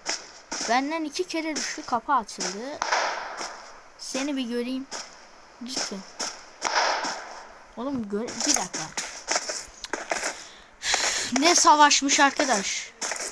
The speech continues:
Arkadaş. Abi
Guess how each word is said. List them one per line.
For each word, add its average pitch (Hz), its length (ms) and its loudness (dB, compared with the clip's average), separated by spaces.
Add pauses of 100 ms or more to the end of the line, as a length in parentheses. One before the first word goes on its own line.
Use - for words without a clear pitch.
Arkadaş. 254 600 0 (3500)
Abi 247 180 -4